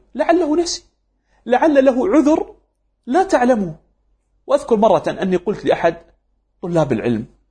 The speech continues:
"فلان الفلاني لماذا لا يصنع كذا؟ تضايق من صنيعه." فقال لي: "عبد الله،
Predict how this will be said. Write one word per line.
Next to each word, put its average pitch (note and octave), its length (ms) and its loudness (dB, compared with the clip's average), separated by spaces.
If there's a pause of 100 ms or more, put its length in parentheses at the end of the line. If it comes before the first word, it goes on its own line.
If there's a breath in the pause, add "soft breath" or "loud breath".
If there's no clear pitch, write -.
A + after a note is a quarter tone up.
(420)
"فلان C4 320 -2
الفلاني G#3+ 440 -4
لماذا A#3+ 340 -4
لا G3+ 60 2
يصنع D#3+ 400 -4
كذا؟ B2+ 240 -2
تضايق B3 480 0
من A3 80 -4
صنيعه." F3 540 -4 (1040)
فقال A#3 320 -8
لي: F#3 140 0
"عبد D#3 220 -4
الله، C#3+ 340 -4